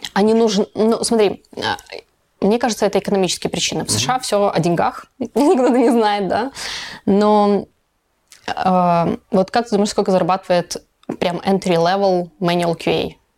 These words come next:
Speaker 1: в Калифорнии?
Speaker 2: М,
Speaker 1: Такой
Speaker 2: тысяча, может быть.
Speaker 1: Тысячу чего? И во
Speaker 2: Дол-,
Speaker 1: сколько?
Speaker 2: дол-, дол-, долларов в месяц.
Speaker 1: Долларов в час?
Speaker 2: Нет, в месяц.
Speaker 1: <laughs> Нет.
Speaker 2: Ну, я,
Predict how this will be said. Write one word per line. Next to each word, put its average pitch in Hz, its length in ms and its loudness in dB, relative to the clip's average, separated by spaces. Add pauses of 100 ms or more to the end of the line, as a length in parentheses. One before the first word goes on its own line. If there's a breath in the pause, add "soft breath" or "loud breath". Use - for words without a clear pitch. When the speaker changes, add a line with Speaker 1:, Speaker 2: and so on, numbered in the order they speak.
(160)
Speaker 1:
в - 80 -20
Калифорнии? - 520 -6 (840)
Speaker 2:
М, 104 540 -8 (440)
Speaker 1:
Такой - 320 -8
Speaker 2:
тысяча, - 420 -6
может 98 220 -4
быть. - 300 -20 (400)
Speaker 1:
Тысячу - 380 -4
чего? 165 400 -2
И 185 80 -2
во 180 100 0
Speaker 2:
Дол-, 208 40 0
Speaker 1:
сколько? 180 360 0
Speaker 2:
дол-, 107 40 -4
дол-, 113 180 2
долларов 104 500 2
в 170 80 0
месяц. - 260 0
Speaker 1:
Долларов 190 340 2
в - 20 -14
час? - 240 0 (160)
Speaker 2:
Нет, 285 180 4
в 415 320 0
месяц. - 500 -6
Speaker 1:
<laughs> - 40 -8
Нет. 196 500 0
Speaker 2:
Ну, 139 100 0
я, 123 160 2